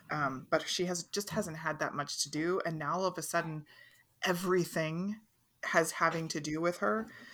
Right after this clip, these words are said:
So she, it's really her story, but it's kind of the nexus of a lot of stories. So, um, the whole thing, like, the whole week started out with her, like,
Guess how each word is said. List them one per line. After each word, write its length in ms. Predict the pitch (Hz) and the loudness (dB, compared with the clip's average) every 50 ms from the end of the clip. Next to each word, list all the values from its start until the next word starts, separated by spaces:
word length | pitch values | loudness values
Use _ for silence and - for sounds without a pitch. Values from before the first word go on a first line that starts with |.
| - - - - | -16 -16 -16 -4
So 160 | - - 226 | 4 6 6
she, 160 | 220 220 - - - | 6 6 4 4 2
it's 180 | 240 233 - - - | 2 0 0 -4 0
really 300 | 233 302 320 294 233 - | 2 4 4 4 2 0
her 240 | - 220 - 277 277 | -4 0 2 2 2
story, 460 | 262 - - - 240 240 269 302 311 | 2 2 2 2 4 4 4 2 2
but 160 | 294 - - 208 | 2 2 2 2
it's 120 | 190 - | 2 0
kind 240 | - - - 226 220 | -4 0 2 4 4
of 120 | 208 180 | 4 2
the 80 | 180 175 | 0 -2
nexus 680 | 170 165 160 156 - - - - 190 196 202 - - - | -2 -2 -4 -4 -6 -6 -4 -2 -2 -2 -2 -4 -4 -2
of 100 | 175 165 | 0 2
a 80 | 170 160 | 2 2
lot 480 | 160 160 165 160 165 160 160 160 170 | 0 0 -4 -4 0 2 2 2 2
of 240 | 185 190 190 202 - _ - | 0 -2 -4 -8 -16 _ -10
stories. 720 | - - - - 254 262 269 277 285 285 285 277 - - - - - - - - - - - - - - - - - _ _ | -8 -4 0 0 2 2 2 0 0 -2 -2 -4 -4 -6 -8 -12 -18 -20 -20 -20 -20 -20 -20 -20 -20 -20 -20 -20 -20 _ _
So, 500 | - - - 247 233 233 226 226 226 220 220 - - - - - - - - | 0 8 10 12 12 12 12 10 8 6 4 0 -4 -8 -8 -10 -8 0 4
um, 460 | 226 220 220 214 202 196 185 180 175 - _ _ _ _ _ _ _ | 6 8 8 8 6 4 2 -4 -6 -10 _ _ _ _ _ _ _
the 120 | - 233 226 | 4 4 6
whole 200 | 226 262 262 262 | 8 6 6 6
thing, 480 | 262 - - - 220 214 208 196 190 | 4 0 4 6 6 6 6 4 2
like, 180 | - 180 175 175 | 2 0 0 2
the 80 | - 190 | 0 -2
whole 260 | - - 294 269 220 | 2 2 2 2 2
week 240 | 214 208 202 202 - | 2 0 0 0 -2
started 340 | - - 175 170 170 165 | 2 4 4 4 4 4
out 160 | 165 156 156 - | 4 2 2 2
with 140 | 160 156 - | 0 -2 0
her, 180 | - 170 165 | 0 2 2
like, 220 | 160 156 147 147 | 2 2 0 -2